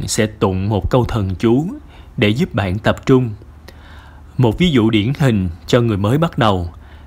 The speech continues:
là câu thần chú Sát Nam, có nghĩa là "Sự thật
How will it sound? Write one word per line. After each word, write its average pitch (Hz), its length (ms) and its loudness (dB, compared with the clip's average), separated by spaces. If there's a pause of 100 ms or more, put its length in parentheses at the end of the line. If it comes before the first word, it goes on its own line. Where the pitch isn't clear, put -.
(160)
là 107 120 2
câu 120 220 2
thần 98 240 -2
chú 131 380 2 (380)
Sát - 480 0
Nam, 123 360 0 (840)
có 160 100 6
nghĩa 113 200 2
là 104 420 0 (580)
"Sự 107 320 0
thật 107 220 -4